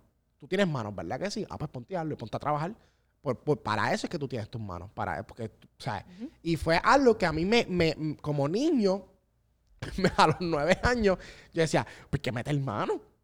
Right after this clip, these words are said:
Speaker 1: Pues, eh, en una cama no voy a conseguir nada", ¿verdad? Y, y esa evolución fue también creándome, ¿verdad? En que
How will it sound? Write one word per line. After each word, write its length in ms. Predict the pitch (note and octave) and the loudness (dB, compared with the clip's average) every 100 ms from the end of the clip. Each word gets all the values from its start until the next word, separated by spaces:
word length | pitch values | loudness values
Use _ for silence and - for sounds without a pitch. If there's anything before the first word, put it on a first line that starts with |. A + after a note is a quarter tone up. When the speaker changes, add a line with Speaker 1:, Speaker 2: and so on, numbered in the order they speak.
| _ | _
Speaker 1:
Pues, 180 | E3 D3+ | -6 -4
eh, 200 | - - - - | -4 -6 -10 -4
en 160 | D3+ C#3 | -2 2
una 140 | C#3 | 0
cama 200 | C#3+ F#3+ | 0 0
no 60 | G3 | 2
voy 80 | |
a 80 | D3 | 2
conseguir 440 | B2+ B2 C3+ G#2 A2 | 0 -4 -4 -4 -4
nada", 420 | C3+ A3 F3 G#2 | 2 2 2 -2
¿verdad? 240 | A#2+ G#3 - - - | 0 0 -2 -12 -10
Y, 260 | D#3+ D#3+ D#3+ | -4 -2 0
y 120 | D#3 | -2
esa 200 | D3 G3+ | 0 0
evolución 600 | G3 G3+ G#3+ - A#3 G#3+ | 2 0 0 -2 -4 -6
fue 500 | - D#3+ D#3+ F3 - - | -10 -6 -4 -4 -8 -6
también 340 | G3 G#3 G#3+ | -4 -4 -4
creándome, 600 | G#3 G3 G3+ G#3+ E3+ D3+ | -4 -4 -2 -2 -2 -2
¿verdad? 340 | C3+ B2+ F3+ G#3 - _ | -4 -4 -4 -6 -12 _
En 260 | - D#3 D3 | -6 -4 -4
que 600 | D#3 D3+ C#3+ C3 - _ | -2 0 0 -2 -4 _